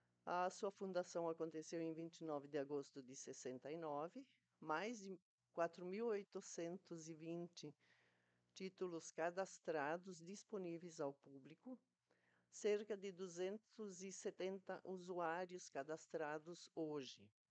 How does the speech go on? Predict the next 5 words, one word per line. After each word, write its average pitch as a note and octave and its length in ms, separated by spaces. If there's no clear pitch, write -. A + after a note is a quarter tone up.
desde D3+ 380
a D#3+ 60
retomada D3 760
dos D3 240
atendimentos. D#3 960